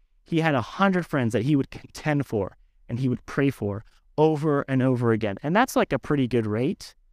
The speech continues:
you know, like, a hundred people. Here's, here's what I'm challenging. Can we do that with three? Can we do that with three people? Do we have three people in our lives that we can contend for and pray for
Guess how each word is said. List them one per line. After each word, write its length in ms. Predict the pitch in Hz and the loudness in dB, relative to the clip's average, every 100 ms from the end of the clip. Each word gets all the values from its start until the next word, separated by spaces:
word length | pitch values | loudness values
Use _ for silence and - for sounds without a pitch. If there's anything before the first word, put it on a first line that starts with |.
| _ - - | _ -20 -8
you 120 | 135 131 | 0 2
know, 260 | 131 180 | 4 2
like, 180 | 160 120 | 0 -2
a 100 | 120 | -2
hundred 440 | 110 151 151 160 - | -2 -2 0 -2 0
people. 460 | 139 - 175 185 - - - - - - - | -2 0 -2 -4 -10 -20 -20 -20 -20 -20 -4
Here's, 440 | 190 214 - - _ - _ - | 2 2 0 -10 _ -20 _ -6
here's 240 | 151 185 | -2 0
what 80 | 170 | 0
I'm 100 | 147 | 0
challenging. 460 | - 127 113 107 101 | 2 2 2 0 -4
Can 140 | 151 | -4
we 60 | 156 | 0
do 100 | 151 | 4
that 160 | 143 | 4
with 100 | 113 | 0
three? 500 | - - 98 92 90 - - - - - - - - - _ - | -6 -6 -4 -4 -8 -20 -20 -20 -20 -20 -20 -20 -20 -20 _ -6
Can 120 | 151 | -4
we 60 | 175 | 2
do 100 | 196 | 4
that 120 | 156 | 4
with 140 | 120 | 2
three 320 | - - 113 107 | -4 -2 0 0
people? 520 | - - 71 - - - - - - _ - _ | -4 -6 -6 -8 -16 -20 -20 -20 -20 _ -20 _
Do 100 | - | -2
we 40 | 196 | 0
have 120 | 196 | 0
three 420 | - - 190 233 | -4 -4 2 2
people 360 | - 226 190 185 | 2 0 2 0
in 60 | |
our 140 | 165 143 | 2 2
lives 760 | 139 123 113 127 160 - - - _ _ _ _ | 2 2 0 -2 -4 -10 -12 -18 _ _ _ _
that 160 | 135 139 | 0 4
we 100 | 151 | 2
can 200 | - 135 | 2 0
contend 580 | - 139 123 151 139 120 | 2 0 0 0 0 0
for 200 | 113 113 | 2 2
and 200 | 113 107 | 2 -2
pray 200 | 110 101 | -2 -2
for 420 | - 85 - | -2 -6 -6